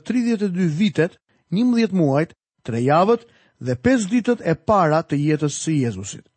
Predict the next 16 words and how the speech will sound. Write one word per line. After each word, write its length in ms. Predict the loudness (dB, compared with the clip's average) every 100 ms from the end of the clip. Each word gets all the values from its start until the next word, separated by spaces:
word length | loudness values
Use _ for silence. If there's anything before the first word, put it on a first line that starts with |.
| _ _ _ _ _ -2
Ky 160 | 0 2
është 120 | 2
modeli 340 | 2 2 2 0
që 120 | 0
përshkruhet 560 | -2 -2 -4 0 0 0
nga 100 | -2
të 80 | -2 -4
gjithë 260 | -6 -2 -2
autorët 460 | 0 0 0 -2
e 100 | -2
Ungjileve. 440 | 0 0 -2 -6 -10 _ _ _ _ -12
Në 100 | -6
të 100 | -2
katër 280 | 0 2 2
Ungjit 440 | 2 2 0 0 _ _ _
gjenden 540 | -6 -2 0 2 0